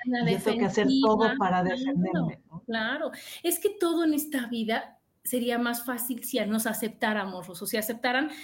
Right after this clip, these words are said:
Speaker 1: que uno hable y el otro no habla, y no quieras que el otro se calle y que el otro hable. Si el otro tiene, tiene la capacidad, la habilidad, la, todo para hacer una cosa y el otro, entonces, por eso el mundo está, está,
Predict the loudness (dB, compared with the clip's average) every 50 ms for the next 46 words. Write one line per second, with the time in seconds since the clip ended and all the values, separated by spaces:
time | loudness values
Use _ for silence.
0 | -16 -18 -6 0 4 6 6 6 6 6 4 4 4 2 2 2 0 2 2 2
1 | 4 4 2 2 0 -2 -4 -6 -12 _ _ _ _ -4 2 4 6 6 6 4
2 | 4 2 2 2 2 2 2 2 2 2 2 0 -2 -2 0 0 2 2 2 2
3 | 0 0 0 0 0 0 0 0 0 0 0 0 0 0 0 -2 -4 -8 _ _
4 | _ _ -6 0 2 2 2 2 2 0 2 2 2 0 0 0 2 2 4 4
5 | 2 2 2 0 0 0 0 0 0 0 0 0 0 0 0 0 0 -2 -2 0
6 | 0 2 2 2 0 -2 -4 -12 -18 -20 -16 _ -4 -2 -2 -2 0 2 2 4
7 | 4 2 2 2 0 0 0 0 0 2 2 2 0 0 -4 -4 -2 -2 0 0
8 | 2 0 0 -2 -2 -2 -2 -2 -2 -4 -8 -8 -12 -18 -20 -16 _ -4 -2 0
9 | 2 0 0 0 0 0 2 2 2 2 0 0 0 -2 -2 -2 -2 -2 -4 -6
10 | -6 -4 -2 -2 0 0 0 -2 -2 -6